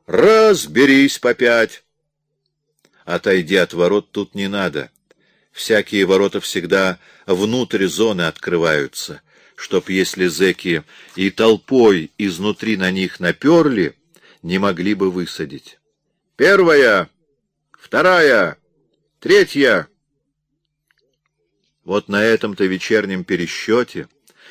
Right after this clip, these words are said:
сквозь лагерные ворота возвращаясь, зэк за весь день более всего обветрен, вымерз, выголодал,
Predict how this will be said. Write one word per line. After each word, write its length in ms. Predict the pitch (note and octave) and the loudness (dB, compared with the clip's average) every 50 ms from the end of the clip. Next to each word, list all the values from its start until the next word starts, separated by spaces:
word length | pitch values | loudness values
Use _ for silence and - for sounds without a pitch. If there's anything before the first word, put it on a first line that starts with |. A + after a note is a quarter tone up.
| - - _ | -20 -20 _
сквозь 460 | - - - - F2+ F#2 F#2 - - | -18 -16 -8 -2 0 0 0 0 -2
лагерные 540 | F2+ F#2+ G2+ F#2 E2+ F2+ F2+ F2 F2+ F2+ F2 | -2 -2 -2 -2 -2 -4 -2 -2 0 0 2
ворота 420 | F2 F2 F2 G2 G2 F#2+ - F#2+ | 2 2 2 2 0 -2 -2 -4
возвращаясь, 1120 | E2 E2+ C2+ C#2 D#2 D#2 D2+ - - - - A2 A#2+ B2 A#2 G2 D2+ C2 - - - - _ _ _ _ _ _ _ _ _ _ - - - _ | -6 -6 -6 -6 -6 -6 -6 -6 -8 -6 -2 -2 0 0 -2 -4 -4 -8 -12 -18 -20 -20 _ _ _ _ _ _ _ _ _ _ -20 -20 -20 _
зэк 480 | E2 D#2+ C#2+ D2+ G#2 C3 C3 A#2 - F2 | -14 -10 -2 0 2 2 2 0 -4 -4
за 180 | D2+ E2+ E2+ | -2 0 0
весь 280 | F2 G2 G2+ F#2+ D#2 C#2 | 2 2 0 0 -2 -4
день 340 | - G#2 C3 C3 A#2 G2+ - - - - - - _ - | -2 0 2 2 2 0 -6 -12 -18 -20 -20 -20 _ -4
более 400 | - G#2+ C#3 C3+ C3 B2+ B2 A#2 | 0 2 2 2 2 0 0 -2
всего 640 | - - - A2+ G#2+ G#2+ B2 B2 A2+ G2 E2 - _ _ _ _ _ _ | -4 -6 -6 -4 -4 -2 0 2 2 0 0 -4 _ _ _ _ _ _
обветрен, 840 | - G2 F2+ D#2 D#2 D2 F2+ B2 C#3 B2+ - - F#2+ F2 D2+ C2+ C2 | -8 -8 -6 -8 -6 -2 0 0 0 0 -2 -6 -8 -8 -8 -10 -14
вымерз, 800 | B1+ - G2 C3+ D#3 D3 C3 A#2 E2+ D2+ - - - - - _ _ _ _ _ - | -10 -2 2 2 2 2 2 -2 -8 -12 -12 -18 -20 -20 -20 _ _ _ _ _ -20
выголодал, 960 | D2 C#2 D2+ A#2 D#3+ E3+ D#3+ C#3 C#3 B2 A#2 A2 G#2 F#2+ F#2 E2 C#2+ C2 | -12 -4 2 4 4 4 4 4 0 -2 -2 -2 -4 -4 -6 -6 -8 -10